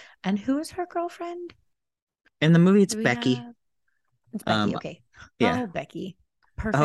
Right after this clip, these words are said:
Speaker 1: white girl
Speaker 2: Oh,
Speaker 1: name.
Speaker 2: exactly.
Speaker 1: Oh, Be-, but between Joy and Becky, so we have, like, very outright displays of queerness. And then again, in one of the realities where Deirdre and Evelyn are in a relationship, which, not for nothing, that was my least favorite reality,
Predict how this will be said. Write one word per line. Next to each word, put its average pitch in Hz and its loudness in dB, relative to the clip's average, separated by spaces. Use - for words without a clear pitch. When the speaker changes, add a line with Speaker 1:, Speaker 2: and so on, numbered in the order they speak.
Speaker 1:
white 143 4
girl 143 2
Speaker 2:
Oh, - -2
Speaker 1:
name. 160 -12
Speaker 2:
exactly. 104 0
Speaker 1:
Oh, - -14
Be-, 190 -2
but 202 -2
between 190 2
Joy 180 2
and 170 0
Becky, 165 -4
so 175 -4
we 165 0
have, 156 -4
like, 156 -2
very 156 -2
outright - -2
displays 160 -2
of 160 -10
queerness. 156 -8
And 180 -2
then 165 -4
again, 156 -2
in 170 -6
one 160 -4
of 156 -6
the 156 -4
realities 147 -4
where 147 -4
Deirdre 160 -4
and 156 -2
Evelyn 156 -4
are 170 2
in 156 -2
a 160 -2
relationship, 175 -4
which, 190 -4
not 170 -6
for 175 -4
nothing, 165 -6
that 160 -6
was 160 -8
my - -4
least - -6
favorite 156 -4
reality, 170 -2